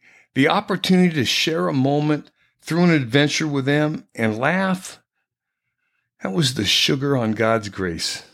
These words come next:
But don't think for an instant that you could pull a joke on them. They, like Pope Sixtus the Fifth, understand very well man's shenanigans.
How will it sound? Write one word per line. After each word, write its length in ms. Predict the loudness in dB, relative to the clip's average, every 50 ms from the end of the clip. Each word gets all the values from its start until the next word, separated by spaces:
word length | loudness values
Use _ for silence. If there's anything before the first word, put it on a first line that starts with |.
| _ _ _ _ _ _ _ _ _ _ _ _ _ _ _ _ -8
But 80 | -4 0
don't 260 | 2 2 2 2 2
think 220 | 2 2 2 2
for 180 | 0 0 0 2
an 80 | 2
instant 380 | 2 0 0 0 0 -2 -4 -2
that 80 | -4 -4
you 120 | -4 -4
could 160 | -4 -6 -6
pull 200 | -4 -4 -4 -4
a 40 | -4
joke 360 | -4 -2 -2 -2 -2 -4 -6
on 140 | -6 -6 -4
them. 140 | -6 -6 -10 _ _ _ _ -20 _ -20 _ _ -2
They, 240 | 2 4 4 4 4
like 400 | 4 2 2 2 0 -2 _ -6
Pope 280 | -2 -2 -2 -2 -2
Sixtus 680 | -6 -4 -2 -2 -2 -2 -4 -8 -6 -4 -2 -2 -2
the 140 | -2 -4 -6
Fifth, 600 | -6 -6 -4 0 2 2 2 0 -4 -10 -20 -20 _ _ _ _ _ _ _ _ _ _ _ _ _ -2
understand 680 | 0 0 2 2 2 0 0 2 2 4 4 4 2
very 300 | 2 0 -2 0 0 0
well 380 | 0 2 2 4 4 4 2 2
man's 400 | 0 0 0 0 2 2 0 0
shenanigans. 960 | 0 -2 0 0 0 0 -2 -2 -4 -6 -8 -12 -14 -14 -14 -14 -14 -14 -16